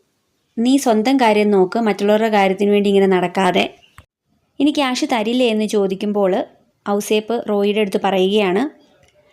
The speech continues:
"നീ ഇവിടെ നിന്ന് എൻ്റെ കൂടെ എല്ലാം നോക്കി നടത്ത്, എന്നിട്ട് നിനക്ക് ഇഷ്ടമുള്ള കാശെല്ലാം നീ ഇന്ന് എടുത്തോ, നാട്ടുകാരുടെ കാര്യത്തിൽ ഇടപെടാതെ" എന്ന്. അപ്പോൾ റോയ് ചോദിക്കുകയാണ്, "ഈ പലിശയ്ക്ക് കൊടുക്കുന്നത്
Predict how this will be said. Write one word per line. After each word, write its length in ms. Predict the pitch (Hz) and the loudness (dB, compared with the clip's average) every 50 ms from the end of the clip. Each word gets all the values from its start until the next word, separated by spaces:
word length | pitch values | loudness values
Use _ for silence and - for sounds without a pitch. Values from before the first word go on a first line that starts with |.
| _ _ - | _ _ 0
"നീ 140 | 254 285 302 294 | 2 4 4 4
ഇവിടെ 200 | 247 220 214 226 | 4 2 0 0
നിന്ന് 260 | 226 220 208 208 233 | 2 2 2 2 2
എൻ്റെ 260 | 233 208 202 196 214 | 2 2 2 2 2
കൂടെ 160 | 220 240 240 | 2 2 2
എല്ലാം 200 | 220 208 208 208 | 2 2 2 2
നോക്കി 280 | 202 202 196 196 - 233 | 2 2 2 0 0 0
നടത്ത്, 340 | 214 208 190 185 185 - 254 | 2 2 2 0 0 0 0
എന്നിട്ട് 340 | 254 220 208 214 208 233 226 | 0 0 0 0 -2 -2 -2
നിനക്ക് 200 | 214 208 208 220 | -2 -2 -2 -4
ഇഷ്ടമുള്ള 340 | 208 - - 226 214 202 202 | -4 -2 -2 0 2 2 2
കാശെല്ലാം 480 | 202 196 190 196 - 208 196 196 196 | 2 0 0 0 0 0 0 0 2
നീ 100 | 202 202 202 | 2 0 0
ഇന്ന് 160 | 196 196 196 | 0 2 2
എടുത്തോ, 300 | 190 185 185 185 - 226 277 - - | 2 2 2 2 0 -2 -2 -2 -2
നാട്ടുകാരുടെ 440 | 214 214 208 208 208 214 220 226 226 | -2 0 0 2 2 2 2 2 4
കാര്യത്തിൽ 260 | 220 202 190 202 196 202 | 4 2 2 2 0 0
ഇടപെടാതെ" 480 | 190 190 185 190 190 190 190 185 196 185 | 0 2 2 2 2 2 2 2 2 0
എന്ന്. 160 | - - - - - _ _ _ _ _ _ _ - | 0 -2 -6 -10 -14 _ _ _ _ _ _ _ -6
അപ്പോൾ 160 | - - 294 | -2 2 4
റോയ് 220 | 285 269 269 277 262 | 4 6 6 4 4
ചോദിക്കുകയാണ്, 680 | 269 262 233 220 220 214 - 233 233 214 196 208 247 254 - - - - _ _ _ _ _ - | 4 4 4 2 2 0 0 0 2 2 2 2 0 -2 -4 -10 -20 -20 _ _ _ _ _ -6
"ഈ 80 | 254 254 | -6 -4
പലിശയ്ക്ക് 520 | 254 269 247 226 233 226 262 254 247 294 | -4 -4 -4 -4 -4 -4 -4 -4 -2 -2
കൊടുക്കുന്നത് 420 | 285 262 220 202 208 202 214 220 | 0 0 -2 -2 -4 -4 -4 -4